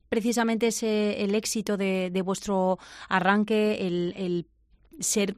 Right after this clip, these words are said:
dar un, un paso más adelante, enfocaros hacia las redes sociales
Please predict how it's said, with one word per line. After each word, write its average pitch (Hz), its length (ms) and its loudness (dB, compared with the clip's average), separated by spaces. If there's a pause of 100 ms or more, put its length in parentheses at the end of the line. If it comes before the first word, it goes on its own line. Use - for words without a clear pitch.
dar 214 280 4
un, 214 320 6 (100)
un 208 160 2
paso 214 360 6
más 196 380 4
adelante, 196 640 0 (280)
enfocaros 185 520 4
hacia 190 220 0
las 175 140 4
redes 175 240 0
sociales 190 640 0